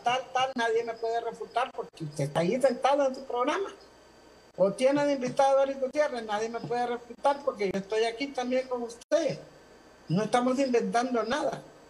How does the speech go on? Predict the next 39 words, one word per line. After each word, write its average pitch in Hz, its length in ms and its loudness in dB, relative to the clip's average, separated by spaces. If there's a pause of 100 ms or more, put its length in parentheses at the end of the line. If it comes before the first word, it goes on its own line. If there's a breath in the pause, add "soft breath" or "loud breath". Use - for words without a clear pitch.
(420)
Pero 190 240 2
estas 185 320 -2
personas 240 640 -2
que 208 160 -2
hicieron 208 580 0
las 214 180 -2
cosas 180 480 -2 (440)
y 190 60 -8
que - 140 -2
ahora 185 360 2
matan 185 340 -4
el 185 140 -6
tigre 240 300 -2
y - 20 -2
se 170 60 0
asustan 147 380 -4
del 180 180 2
cuero, 233 380 2 (240)
honestamente 185 600 0
a 185 60 4
mí 165 120 0
me 185 120 0
parece 247 500 0 (460)
que 185 120 2
es, 190 120 -2
es, 196 460 -2
es 165 200 -4
falta 220 380 0
hasta 196 260 -2
de, 170 520 -4 (380)
¿cómo 240 200 0
le 247 100 2
diría? 208 180 4
Hasta 180 220 -2
falta 220 520 -2
de 240 140 -2
conciencia 254 880 -2 (560)
consigo 240 480 2
mismo 277 560 2